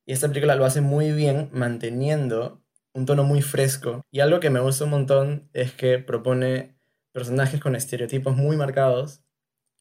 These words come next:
que eventualmente, eh, va deconstruyendo, que es algo relativamente normal en películas, hacer que un personaje cambie desde el inicio hasta el final.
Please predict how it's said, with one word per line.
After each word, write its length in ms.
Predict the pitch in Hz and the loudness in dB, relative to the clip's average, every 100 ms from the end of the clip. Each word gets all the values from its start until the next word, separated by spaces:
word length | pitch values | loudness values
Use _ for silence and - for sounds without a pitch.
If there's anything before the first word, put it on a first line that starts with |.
| _ - | _ -10
que 100 | 117 | -8
eventualmente, 880 | 117 120 127 127 127 123 127 127 - _ _ | -4 0 2 2 0 0 -2 -2 -10 _ _
eh, 480 | 131 123 113 123 127 _ _ _ _ _ - | -12 -10 -12 -18 -20 _ _ _ _ _ -2
va 120 | 123 | 2
deconstruyendo, 880 | 127 131 131 127 123 123 120 - - _ _ _ _ _ | 2 2 -2 -2 0 0 -4 -10 -16 _ _ _ _ _
que 160 | - 120 | -10 -6
es 100 | 127 | -2
algo 360 | 156 202 - - | 0 -2 -8 -8
relativamente 560 | 131 127 135 139 143 | -2 0 2 0 0
normal 440 | 139 120 123 127 139 | -2 -2 -2 -2 -2
en 60 | 131 | -4
películas, 480 | 123 123 127 127 135 | -4 -6 -8 -10 -10
hacer 160 | 131 | -14
que 120 | - 127 | -10 -6
un 20 | |
personaje 640 | 123 120 120 117 127 147 - | -6 -6 -8 -8 -10 -12 -6
cambie 520 | 123 123 120 120 - _ _ - | -4 -2 -4 -6 -12 _ _ -12
desde 160 | 123 | -10
el 80 | 117 | -8
inicio 220 | 123 123 | -8 -8
hasta 120 | 131 127 | -8 -8
el 60 | |
final. 400 | 123 117 123 156 | -8 -6 -8 -10